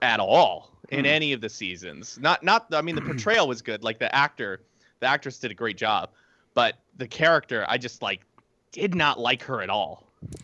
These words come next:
Speaker 2: Yeah, she makes, I mean, she's, she's a drug addict to begin with, and then
Speaker 1: Mm-hmm.
Speaker 2: she's not a really good mother when she takes care of, um,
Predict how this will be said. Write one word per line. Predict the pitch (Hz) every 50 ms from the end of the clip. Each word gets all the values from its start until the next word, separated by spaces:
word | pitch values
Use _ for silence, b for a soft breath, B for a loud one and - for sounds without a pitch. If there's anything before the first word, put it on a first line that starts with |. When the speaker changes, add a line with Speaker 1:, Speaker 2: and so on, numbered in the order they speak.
| B B B B B B B B
Speaker 2:
Yeah, | 180 180 175
she | - - 185
makes, | 185 180 160 - - - -
I | 131
mean, | 151 156 147 139 131 123 123 - _
she's, | - - 139 135 120 117 - - -
she's | - 127 120
a | 110
drug | - 131 131 131 131
addict | 127 127 127 123 -
to | - 120
begin | 120 117 123 120 120 120
with, | 120 120 120 - - - _ _ _ -
and | 110 113 117
then | 113 113 113 127 139
Speaker 1:
Mm-hmm. | 131 113 110 107 104 - -
Speaker 2:
she's | - - 120 110 117 113
not | - 62 110 117 120 117 117 117
a | 113
really | 110 110 107 110 117 120 117 113
good | 110 120 110 110
mother | 113 120 131 139 123 117 113 110 113 113
when | 107 107
she | 107 - 107
takes | - 120 113 107 -
care | - - 113 110 110 110
of, | 104 101 107 - - _ _ _ _ _ _ _ _ _ _ _ _ _ _ _ _ -
um, | 95 95 95 95 95 95 95 95 95 101